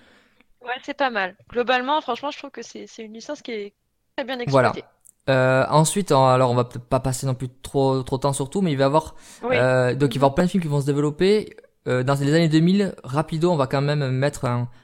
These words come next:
Speaker 2: un coup de projecteur sur une figure assez marquante, <laughs> dans le mauvais sens,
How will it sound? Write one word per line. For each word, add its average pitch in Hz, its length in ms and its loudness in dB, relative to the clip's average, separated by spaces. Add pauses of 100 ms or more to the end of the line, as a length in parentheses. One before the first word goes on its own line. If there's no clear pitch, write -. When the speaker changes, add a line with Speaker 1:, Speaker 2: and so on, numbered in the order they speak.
(100)
Speaker 2:
un 120 100 -2
coup 165 180 -2
de 156 80 2
projecteur 143 540 2
sur 127 180 -4
une 127 140 0
figure 139 440 -6
assez 147 220 0
marquante, 160 540 -2
<laughs> - 60 -6
dans 139 140 2
le 143 60 4
mauvais 143 220 4
sens, 147 420 -2